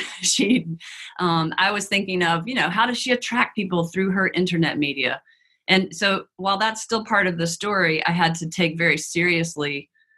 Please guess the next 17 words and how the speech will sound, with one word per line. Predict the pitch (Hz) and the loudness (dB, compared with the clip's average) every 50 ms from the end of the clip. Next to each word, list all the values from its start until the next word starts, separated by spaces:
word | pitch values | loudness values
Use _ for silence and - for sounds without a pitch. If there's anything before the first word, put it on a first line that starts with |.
| _ _ _ _ - | _ _ _ _ -2
um, | 165 156 147 143 139 135 135 135 143 147 - _ _ _ _ _ _ _ _ - | 0 2 2 2 2 0 0 -4 -6 -10 -14 _ _ _ _ _ _ _ _ -12
people's | - - 185 165 170 170 160 160 | -4 -2 -2 0 2 0 0 2
own | 156 160 165 | 2 2 2
understanding | 160 160 143 147 147 - - - - 165 165 170 160 147 143 139 143 151 - - | 2 2 0 -2 -4 -6 -10 -6 -2 0 0 2 0 0 -2 -6 -8 -8 -6 -2
of | - 147 143 143 143 160 165 - _ | -2 0 0 -2 -4 -8 -14 -16 _
their | - 143 143 156 139 139 | -12 -2 0 0 0 0
devotion | 143 135 123 139 143 147 - - 139 123 120 160 - _ _ _ _ _ _ _ _ _ - - - | -2 -6 -8 -6 -6 -6 -6 -6 -8 -10 -10 -12 -16 _ _ _ _ _ _ _ _ _ -18 -8 -2
and | 151 147 143 143 147 | -2 0 0 0 -2
the | 151 156 - | -4 -4 -2
other | - 165 160 151 160 | 0 0 0 0 -2
forces | - - 160 151 151 151 - 151 147 - | -2 -2 0 2 2 2 0 -4 -2 -2
that | 147 - | -2 -2
draw | - - 147 139 135 - 156 165 165 - _ - 156 151 - _ _ | -2 -2 0 2 2 2 2 0 -2 -12 _ -12 -12 -12 -12 _ _
people | - 160 151 151 147 143 | -4 -4 -2 0 0 0
into | 143 147 147 165 | 0 0 -2 -2
the | 147 147 | -4 -6
guru's | 143 - 156 147 147 143 143 139 135 - - - | -6 -4 -4 -2 -2 -2 -6 -8 -10 -12 -20 -20